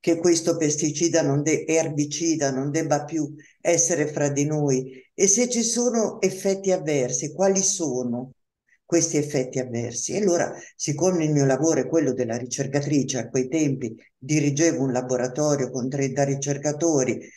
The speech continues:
e la capacità di poter fare un mega studio su basse dosi,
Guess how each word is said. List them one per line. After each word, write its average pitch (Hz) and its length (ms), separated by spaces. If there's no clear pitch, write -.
e 160 220
la 131 160
capacità 139 800
di 117 180
poter 127 260
fare 143 240
un 117 160
mega 135 500
studio 143 600
su 156 400
basse 151 560
dosi, 131 640